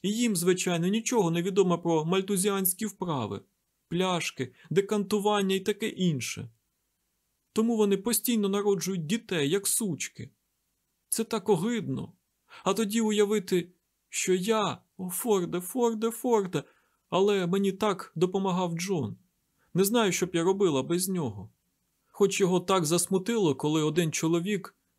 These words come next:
ще коли він був маленьким хлопчиком. Одного разу, хоч він тоді вже був доросліший, він намагався вбити бідолашного Вайгусіву.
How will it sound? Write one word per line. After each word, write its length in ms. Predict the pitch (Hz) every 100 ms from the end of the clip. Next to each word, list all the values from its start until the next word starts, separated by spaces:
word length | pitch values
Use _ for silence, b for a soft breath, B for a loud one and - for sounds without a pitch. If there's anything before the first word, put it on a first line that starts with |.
| _ _ _
ще 180 | - 175
коли 220 | 175 170
він 160 | 160
був 180 | 156 160
маленьким 500 | 156 180 170 160 190
хлопчиком. 720 | 196 196 143 - - - - - _ _ _ _ b b
Одного 380 | 160 196 196 208
разу, 440 | 233 208 135 117
хоч 240 | - 156 170
він 160 | 151
тоді 300 | - 151 160
вже 180 | 135 151
був 220 | 151 147
доросліший, 840 | 147 190 180 120 117 107 - 110 - _ _ _ -
він 160 | 220
намагався 560 | 208 202 190 202 180 196
вбити 380 | 190 226 196 139
бідолашного 840 | 135 151 170 160 - 147 147 123
Вайгусіву. 840 | 147 175 190 208 175 - 107 104